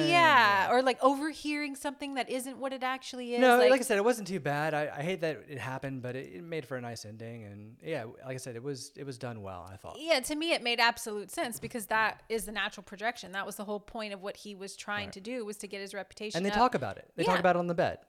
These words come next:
Speaker 1: And they talk
Speaker 2: Yeah.
Speaker 1: about it like adults, like
Speaker 2: Like
Speaker 1: you
Speaker 2: adults.
Speaker 1: said. Um, and I love this great scene that we get with her, like, crying to, you know, his sister, like, being like, "I'm in love with your
Speaker 2: Yeah,
Speaker 1: brother."
Speaker 2: super
Speaker 1: And
Speaker 2: cute.
Speaker 1: I love that scene.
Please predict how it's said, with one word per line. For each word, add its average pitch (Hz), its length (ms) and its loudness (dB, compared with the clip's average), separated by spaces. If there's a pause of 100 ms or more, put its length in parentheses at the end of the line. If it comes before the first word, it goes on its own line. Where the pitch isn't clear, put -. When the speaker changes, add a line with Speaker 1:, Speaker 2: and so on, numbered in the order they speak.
Speaker 1:
And 262 160 0
they 277 80 -2
talk 359 180 2
Speaker 2:
Yeah. - 60 -4
Speaker 1:
about 240 240 8
it 262 160 0 (720)
like 233 280 0
adults, 262 300 0
like 247 120 0
Speaker 2:
Like 240 60 -2
Speaker 1:
you 262 40 -2
Speaker 2:
adults. 233 160 0
Speaker 1:
said. 220 260 0 (280)
Um, 262 280 6
and 285 160 4
I 294 100 8
love 302 280 10
this 330 160 -2
great 269 240 4
scene 277 240 -2
that 240 100 0
we 220 120 -4
get 240 500 4
with 226 220 -6
her, 233 340 4
like, 220 180 -2
crying 233 500 -4
to, 220 540 -2
you 220 120 -10
know, 214 160 -6
his 247 160 -8
sister, 220 720 -4
like, 208 180 -4
being 226 160 -6
like, 226 180 -4
"I'm 320 100 4
in 427 360 -8
love 381 180 -2
with 392 200 -6
your 370 180 -6
Speaker 2:
Yeah, 381 40 -18
Speaker 1:
brother." 359 500 -4
Speaker 2:
super 339 180 -2
Speaker 1:
And 285 80 -4
Speaker 2:
cute. 104 240 -8 (300)
Speaker 1:
I - 40 -12
love 247 340 2
that 294 220 0
scene. 214 440 -8